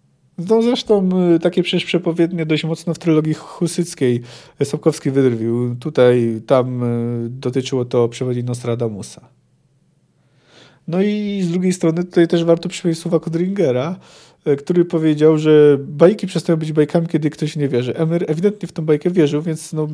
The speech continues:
co miało prawdziwe, realne konsekwencje. No, ale, ale ja to interpretuję tak, że po prostu Em-, Em-, Em-, Emir sam był przekonany o własnej wyjątkowości.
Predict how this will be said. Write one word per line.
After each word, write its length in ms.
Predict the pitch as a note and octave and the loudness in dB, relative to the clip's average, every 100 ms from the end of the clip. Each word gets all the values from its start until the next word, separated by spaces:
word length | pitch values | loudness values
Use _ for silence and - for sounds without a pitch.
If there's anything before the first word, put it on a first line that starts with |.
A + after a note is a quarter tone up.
| D#3+ | -10
co 120 | - | -6
miało 160 | D#3+ D#3 | -2 -2
prawdziwe, 720 | D3+ D#3 D#3 D#3 D#3 D3+ D3 - | -2 -2 -2 0 0 0 -2 -2
realne 440 | D3+ D3+ D3 D3+ | 2 2 0 -2
konsekwencje. 800 | D#3+ D#3+ G#3+ - D3+ A2 - - _ _ _ _ _ _ _ _ _ _ | -6 -4 -6 -4 -4 -4 -16 -20 _ _ _ _ _ _ _ _ _ _
No, 140 | D#3+ B3 | -2 0
ale, 360 | A#3+ A#3 G#3 D3 - - - | 4 6 6 6 -2 -14 -6
ale 380 | - F3 F#3 F3 | 2 6 8 8
ja 160 | G3 A3 | 6 4
to 120 | G#3+ | 4
interpretuję 440 | G3 F#3+ F#3+ B3 | 2 2 0 -2
tak, 160 | - E3+ | 0 -2
że 100 | E3 | -2
po 60 | D#3 | -2
prostu 300 | D#3+ - - | -6 -4 0
Em-, 160 | D#3+ E3 | 0 0
Em-, 180 | F3+ D#3+ - _ | -8 -8 -10 _
Em-, 160 | F#3+ F#3+ - | -2 -2 -2
Emir 580 | G3+ F#3 F3+ E3+ E3 F3 | 0 2 4 4 4 0
sam 440 | - F3+ D3+ C#3+ | 2 2 2 -4
był 260 | C#3+ C#3 C3+ | -2 -2 -2
przekonany 640 | - - E3 F3+ E3 A#2+ | -4 -2 2 2 2 0
o 40 | A2 | -4
własnej 380 | D3 - D3 | -6 -8 -8
wyjątkowości. 1000 | C#3 D3 C#3 - D3 B2+ B2 - B2 E3 | -6 -6 -6 -2 0 0 -6 -12 -10 -10